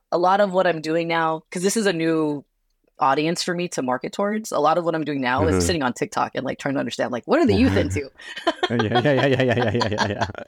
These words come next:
Speaker 2: yeah. That's so funny. You know, it's insane how, like,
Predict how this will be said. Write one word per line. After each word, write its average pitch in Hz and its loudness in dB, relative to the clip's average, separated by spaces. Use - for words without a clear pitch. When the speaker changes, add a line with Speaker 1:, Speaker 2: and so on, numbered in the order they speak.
Speaker 2:
yeah. 190 -4
That's 123 -2
so 127 0
funny. 117 -2
You 139 0
know, 135 0
it's 120 -8
insane 139 -2
how, 113 -2
like, 98 -2